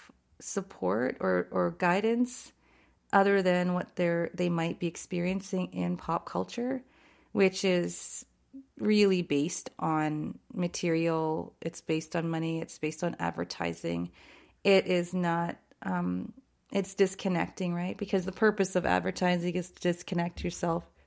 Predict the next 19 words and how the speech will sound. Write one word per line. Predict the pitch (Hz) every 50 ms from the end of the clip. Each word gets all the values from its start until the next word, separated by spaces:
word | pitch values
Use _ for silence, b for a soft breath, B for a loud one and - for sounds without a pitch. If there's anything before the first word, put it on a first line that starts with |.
| _ -
from | 196 180 180
your | 170 - -
own | 175 175 175
knowing | 165 160 160 165 175 180 196 208 214 208 B B B B B B
so | - - 180
that | 175 -
you | - 180 180
seek | 180 - - 175 170 175 175
a, | 165 160 - -
an | 165 170
answer | 156 151 175 175 - - 175 175 -
elsewhere | - 165 156 156 - - 185 185 202 254 294 - _ _
and | - 185 175 170
you | 165 156
buy | 151 147 147 160
their | 170 185 196
stuff. | 190 - - - - - - - - - 180
<laughs> | - - 233 - - 254 - - 294 285 277 - - 294 294 -
That's | 226 - - 247 - - - - - 208